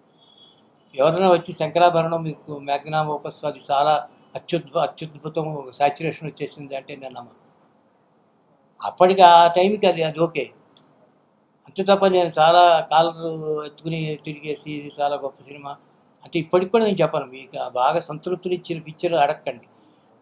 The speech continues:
మిమ్మల్ని మానసికంగా ఇబ్బంది పెట్టిన పిక్చర్ ఏదో అడగండి, చెప్పగలను. అది సిరివెన్నెల.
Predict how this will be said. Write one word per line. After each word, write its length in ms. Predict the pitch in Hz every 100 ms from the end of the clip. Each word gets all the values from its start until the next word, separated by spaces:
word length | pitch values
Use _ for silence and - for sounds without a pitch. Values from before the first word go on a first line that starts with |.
| _ _
మిమ్మల్ని 380 | 151 170 180 165
మానసికంగా 760 | 135 139 202 196 208 214 208
ఇబ్బంది 400 | 190 - 196 214
పెట్టిన 280 | 220 214 196
పిక్చర్ 300 | 180 170 160
ఏదో 200 | 156 147
అడగండి, 520 | 135 - 131 131 120 113
చెప్పగలను. 400 | 127 117 113 _ _ _ _ _ _ _ _ _ _ _ - 139 - _ _ _ 160
అది 100 | -
సిరివెన్నెల. 460 | 175 170 135 110